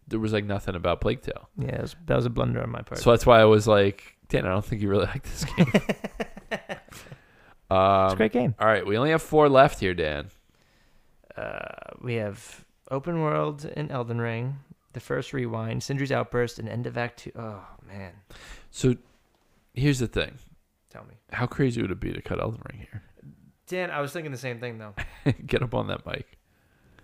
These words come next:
Speaker 2: Dan, I was thinking the same thing, though. <laughs> I was, uh
Speaker 1: I know. To me, I think the two story ones here are just unimpeachable.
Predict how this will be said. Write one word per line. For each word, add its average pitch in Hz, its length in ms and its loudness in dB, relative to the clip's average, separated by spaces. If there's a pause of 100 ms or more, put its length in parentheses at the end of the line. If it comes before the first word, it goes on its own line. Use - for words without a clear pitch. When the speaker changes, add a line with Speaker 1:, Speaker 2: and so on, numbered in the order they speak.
(380)
Speaker 2:
Dan, 185 240 12
I 151 60 12
was 135 80 6
thinking 165 200 2
the 147 60 2
same 156 220 10
thing, 156 240 10
though. 127 180 8
<laughs> - 1700 -8
I 156 180 10
was, 170 280 6
uh 127 420 -2 (1300)
Speaker 1:
I 104 160 -2
know. 82 280 -4 (800)
To 160 120 4
me, 165 460 2 (280)
I 120 100 4
think 127 480 -2
the 107 160 -8
two 147 500 2
story 117 520 4
ones 87 400 -4
here 80 340 0
are 85 140 -4
just 85 280 -10
unimpeachable. 90 760 -8